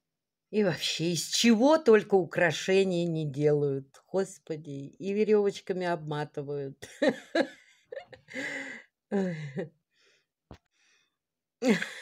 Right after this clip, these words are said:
И бусины обвязывают. <laughs> И просто, вот видите, разноцветные цепочки.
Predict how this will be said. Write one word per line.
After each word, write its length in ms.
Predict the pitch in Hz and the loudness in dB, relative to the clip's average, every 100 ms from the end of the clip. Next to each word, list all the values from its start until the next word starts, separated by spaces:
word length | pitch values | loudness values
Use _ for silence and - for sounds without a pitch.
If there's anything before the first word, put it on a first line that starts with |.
| - - 190 - - 220 | -20 -14 -12 -10 -12 -10
И 220 | 208 226 | -2 0
бусины 760 | 196 202 240 - 220 208 202 196 | 0 0 0 2 2 4 4 4
обвязывают. 1300 | 151 196 165 170 175 180 175 156 156 147 151 156 - - - | 2 0 0 2 6 6 4 0 0 2 2 0 -6 -10 -2
<laughs> 300 | 214 - _ _ _ _ _ _ _ - _ _ _ _ - _ _ _ _ _ _ _ _ _ _ _ _ _ _ _ _ _ _ _ _ _ _ _ _ _ _ _ _ _ _ _ _ | -2 -2 _ _ _ _ _ _ _ -20 _ _ _ _ -20 _ _ _ _ _ _ _ _ _ _ _ _ _ _ _ _ _ _ _ _ _ _ _ _ _ _ _ _ _ _ _ _
И 100 | 240 | -4
просто, 600 | 226 226 214 208 208 - | 2 6 8 6 4 -2
вот 220 | 175 170 180 | 0 0 -2
видите, 440 | 202 185 - 160 | -6 -8 -4 -2
разноцветные 960 | 170 156 180 175 - 180 170 165 165 160 | 0 -2 -4 -4 -4 -2 -2 -2 -6 -6
цепочки. 960 | - 165 147 160 156 151 - - 147 | -10 -16 -10 -6 -6 -6 -16 -16 -16